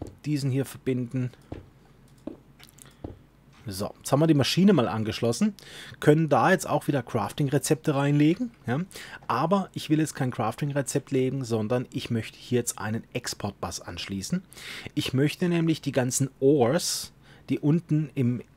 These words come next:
Inventar sind, hier, die möchte ich nehmen und oben automatisch verarbeiten. Das machen wir jetzt mal. Ich schnapp mir ein Iron Ore,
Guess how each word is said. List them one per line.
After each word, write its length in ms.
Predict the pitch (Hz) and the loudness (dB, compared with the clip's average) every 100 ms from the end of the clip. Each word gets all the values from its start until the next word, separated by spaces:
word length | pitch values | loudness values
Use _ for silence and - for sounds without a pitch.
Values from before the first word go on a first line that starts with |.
| - | -12
Inventar 500 | - 123 117 120 120 | -2 0 0 0 0
sind, 320 | 113 117 185 - - - - - - - - - - - - - - | 0 -2 -2 -6 -20 -20 -20 -20 -20 -20 -20 -20 -20 -20 -20 -20 -20
hier, 300 | - 117 151 190 - - - - - - - - - - - - - - | -2 2 2 -2 -12 -20 -20 -20 -20 -20 -20 -20 -20 -20 -20 -20 -16 2
die 140 | 196 | 6
möchte 360 | 202 147 131 - | 6 6 2 -4
ich 160 | 117 | -4
nehmen 540 | 127 127 156 127 196 247 - - - - - - - - - - - | 0 4 4 4 2 -2 -12 -20 -20 -20 -20 -20 -20 -18 -16 -18 2
und 220 | 165 - | 2 4
oben 300 | - 139 160 - | 8 8 8 4
automatisch 640 | - 127 147 147 113 - - | 4 4 6 4 2 -2 -2
verarbeiten. 680 | 123 107 101 87 80 - - - - - - | 0 0 0 -2 -4 -14 -20 -20 -20 -20 -12
Das 140 | - | -6
machen 240 | 120 147 135 | -2 2 2
wir 60 | |
jetzt 160 | 113 - | 2 0
mal. 280 | 101 143 196 - - - | 0 0 -2 -8 -14 -10
Ich 120 | 139 - | -4 0
schnapp 240 | 131 - | 0 0
mir 100 | 131 | 0
ein 120 | 107 - 92 104 | 0 -4 -6 -2
Iron 180 | 117 | -2
Ore, 300 | 127 143 185 | 0 2 2